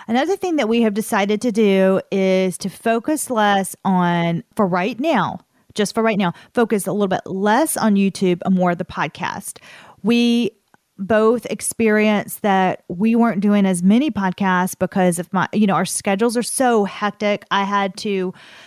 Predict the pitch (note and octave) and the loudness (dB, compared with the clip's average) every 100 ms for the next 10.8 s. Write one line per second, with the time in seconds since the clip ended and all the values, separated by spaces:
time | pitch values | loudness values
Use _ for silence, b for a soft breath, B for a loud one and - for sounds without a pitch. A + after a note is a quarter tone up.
0 | B G3+ G3+ - A3+ A3 G#3 F#3+ F#3 G3 | B -2 -2 -2 0 0 0 -2 -2 -4
1 | F#3+ - - A3+ G3 G#3 G3+ F#3+ F#3 F#3+ | -6 -10 -4 -2 -2 -4 -4 -4 -4 -6
2 | - G3+ G3+ G3+ G#3+ - G#3 G#3 G#3+ G#3+ | -4 -2 0 0 0 -2 0 2 0 -2
3 | B B B G#3+ F#3 G#3 - - G#3+ A#3 | B B B -2 0 -2 -2 -2 0 2
4 | C4 - - G3+ G3+ G3+ G3+ - G#3 G3 | 0 -4 -4 -4 -2 -2 -4 -4 -2 0
5 | F#3+ - F#3+ F3+ - - G3 A3 G#3 G#3 | -2 -2 -4 -4 -6 -12 -4 0 2 0
6 | G3+ G3 G3 B B - A3 G#3+ G3+ G3 | 0 0 0 B B -6 -2 0 0 -2
7 | - B B G3 G#3+ G#3 G#3+ F#3+ - - | -6 B B 2 2 2 0 -2 -2 -10
8 | - - G#3+ G#3+ - G3+ - - B3+ B3 | -8 -2 0 0 -4 -8 -6 -2 0 2
9 | A#3+ - D#3 F#3+ F#3+ F3+ F#3 G3+ F#3+ G3+ | 0 -2 -4 0 0 2 0 0 0 0
10 | G3+ G#3 G#3 - - G#3 F#3 E3+ | 0 0 -2 -4 -6 -2 -2 -2